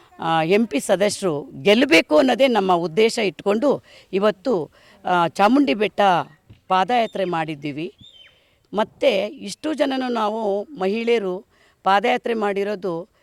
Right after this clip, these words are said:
ಮೋದಿಯವರು ಮತ್ತೆ ಪ್ರಧಾನಿಗಳಾಗಬೇಕು,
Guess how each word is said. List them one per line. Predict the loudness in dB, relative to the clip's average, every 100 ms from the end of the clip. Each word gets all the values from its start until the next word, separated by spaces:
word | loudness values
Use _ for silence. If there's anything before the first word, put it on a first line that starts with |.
| _ _ -4
ಮೋದಿಯವರು | 2 4 6 6 6
ಮತ್ತೆ | 2 -2 _ 0 0 -4 _ _ _ _ 0
ಪ್ರಧಾನಿಗಳಾಗಬೇಕು, | 4 6 6 6 4 4 2 0 -2 -2 -6